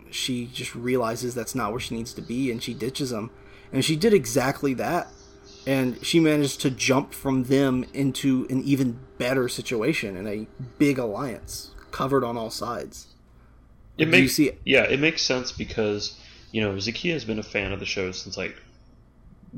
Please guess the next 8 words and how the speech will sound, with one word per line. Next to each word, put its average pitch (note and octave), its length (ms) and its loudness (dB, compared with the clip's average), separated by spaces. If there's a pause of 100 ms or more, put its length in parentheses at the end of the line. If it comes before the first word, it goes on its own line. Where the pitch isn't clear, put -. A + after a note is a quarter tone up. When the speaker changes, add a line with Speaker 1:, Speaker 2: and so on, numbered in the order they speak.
(280)
Speaker 2:
the A2+ 100 0
third F#2+ 300 -4
season. E2 440 -10
So G2+ 320 -8
she's C#3+ 300 -4
seen G#2+ 360 -4
plenty G2 540 -8
of F2+ 360 -8